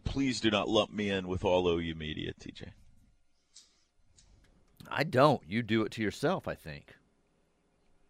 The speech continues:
Speaker 2: You get
Speaker 1: Yeah.
Speaker 2: mad at me if I say I'm not a part of 'em. Now you can't back out of their
Speaker 1: You
Speaker 2: group.
Speaker 1: are.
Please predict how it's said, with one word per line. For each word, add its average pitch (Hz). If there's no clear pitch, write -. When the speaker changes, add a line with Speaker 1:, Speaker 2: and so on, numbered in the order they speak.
Speaker 2:
You 92
get 104
Speaker 1:
Yeah. 101
Speaker 2:
mad 120
at 104
me 139
if -
I 110
say 101
I'm 143
not 104
a 82
part 87
of 80
'em. 101
Now 98
you 101
can't 123
back 90
out 82
of 80
their 80
Speaker 1:
You 139
Speaker 2:
group. 123
Speaker 1:
are. 156